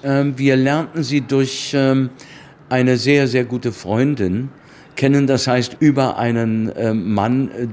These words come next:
der mit ihr eine Verbindung hatte. Aber, äh, das ging ja alles, musste alles sehr vorsichtig geschehen.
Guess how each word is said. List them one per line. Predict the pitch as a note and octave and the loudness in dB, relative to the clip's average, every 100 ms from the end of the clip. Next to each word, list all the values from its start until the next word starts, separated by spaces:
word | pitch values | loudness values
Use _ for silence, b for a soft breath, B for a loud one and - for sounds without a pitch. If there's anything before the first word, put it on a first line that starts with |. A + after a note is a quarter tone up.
| - | -8
der | A#2 G#2 A#2+ A#2+ | -8 0 2 2
mit | A#2+ A#2+ | 2 0
ihr | C3 A#2+ | -2 -2
eine | G#2+ G#2 | -4 -4
Verbindung | A2 A2 G#2+ D#2+ C2 | -4 -2 -2 -4 -6
hatte. | A#1+ - - - - B B B B B B B B B - - | -12 -14 -18 -20 -20 B B B B B B B B B -20 -4
Aber, | C3+ C3 B2+ B2+ G#2+ | -2 2 2 2 0
äh, | A#2+ B2 C3 A#2+ | -4 -2 0 0
das | A#2 A#2+ | 0 0
ging | C#3+ C3 | 0 2
ja | B2 | 0
alles, | B2 A#2+ G#2+ | 0 -2 -2
musste | B2+ - F#2+ | -6 -4 -4
alles | E2 A2+ G2 | -4 -6 -2
sehr | A2+ | -2
vorsichtig | - A2+ G2 D2 - - C#2+ - | 0 0 0 -2 -12 -16 -18 -14
geschehen. | C#2+ - D2+ B1+ B1 | -12 -10 -12 -16 -18